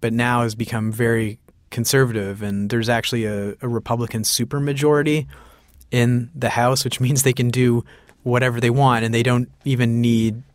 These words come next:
you know, to pay lip service to the sort of formal ru-, rules of the House. So I think for Bruce, he was, like, thinking about,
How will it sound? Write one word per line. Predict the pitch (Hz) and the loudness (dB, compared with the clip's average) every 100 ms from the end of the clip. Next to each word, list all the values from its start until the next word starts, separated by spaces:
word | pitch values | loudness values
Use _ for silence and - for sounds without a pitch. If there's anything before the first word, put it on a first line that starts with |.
| - | -4
you | |
know, | 117 110 107 | 0 0 -2
to | 127 | -4
pay | - - 107 107 104 - - - _ _ | -4 -4 -2 0 -4 -8 -20 -20 _ _
lip | 123 135 | -2 -2
service | 139 120 107 107 - | 0 -2 0 -2 -2
to | - 120 | -2 -2
the | 107 | -2
sort | 117 | -4
of | 104 95 | -6 -10
formal | - - 120 104 104 104 | -14 -6 -2 0 0 -2
ru-, | 113 123 123 139 - | 0 0 0 -2 -4
rules | 127 117 110 | -2 -2 -4
of | 101 | -6
the | 92 | -2
House. | 139 127 92 - - - - - - _ | 0 0 -2 -6 -6 -14 -20 -20 -20 _
So | - 127 120 113 113 - _ | 0 2 4 2 -2 -8 _
I | - | 0
think | 170 131 | 0 0
for | - 139 | -2 0
Bruce, | 135 185 165 | 6 6 6
he | - | 2
was, | 139 | 2
like, | 131 120 | 0 2
thinking | 131 127 120 | 0 2 2
about, | 113 107 104 107 | 2 2 2 0